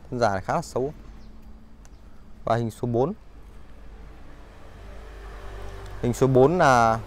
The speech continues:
năm trăm. Đấy, em chỉ có bốn hình, ờ, vàng Quang Hanh thôi. Vàng Quang Hanh thì số lượng em không có nhiều. Còn bên này là cây, ờ,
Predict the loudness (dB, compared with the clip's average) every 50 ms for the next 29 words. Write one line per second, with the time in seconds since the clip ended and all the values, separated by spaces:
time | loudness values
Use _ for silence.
0 | 0 2 2 2 6 6 6 4 4 0 -8 -12 -6 0 2 4 4 2 0 -2
1 | -2 -2 0 0 2 2 2 2 2 2 2 2 2 0 2 2 2 2 2 2
2 | 0 0 0 -2 -2 -4 -8 -10 -14 -16 -16 -14 -14 -14 -12 -12 -12 -10 -10 -10
3 | -8 -6 -6 -4 -2 -2 -2 -2 -4 -4 -6 -6 -6 -6 -6 -8 -8 -8 -6 -2
4 | 0 0 0 0 -4 -10 -18 -18 -18 -20 -20 -20 -20 -20 -20 -20 -20 -20 -20 -20
5 | -20 -20 -20 -20 -20 -20 -20 -20 -20 -20 -20 -20 -20 -20 -20 -20 -20 -20 -20 -20
6 | -20 -18 -6 -2 0 0 2 4 4 6 6 6 6 6 4 4 2 2 4 2
7 | 4 6 8 8 8 6